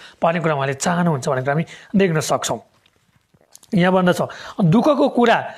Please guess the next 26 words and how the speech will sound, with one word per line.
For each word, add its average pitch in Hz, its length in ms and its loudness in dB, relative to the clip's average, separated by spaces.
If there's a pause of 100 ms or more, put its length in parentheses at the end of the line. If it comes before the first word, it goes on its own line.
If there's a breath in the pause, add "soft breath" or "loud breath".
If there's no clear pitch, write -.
(180 loud breath)
निर्वासितहरूमध्ये 233 1000 2
धेरै 175 320 2
जसो 247 260 2
बेबिलोनमा 214 500 2
आरामदायी 202 560 2
थिए 220 300 2
र 185 80 6
परमेश्वरको 226 760 0
कामको 208 300 0
निर्माण 185 280 2
गर्ने 190 220 0 (220 loud breath)
चुनौती 226 280 2
सामना 185 380 0
गर्न 170 160 0
इन्कार 156 320 -2
गरे। 131 180 0
परमेश्वरले 196 520 0
के 202 120 0
भन्नुभयो? 185 240 2 (220 loud breath)
"तिमीहरू 262 260 2
त्यस 247 220 0
सुख 233 140 0
विलास 226 420 2
पाएर 208 180 2
बसेका 202 420 0
छौ 262 220 0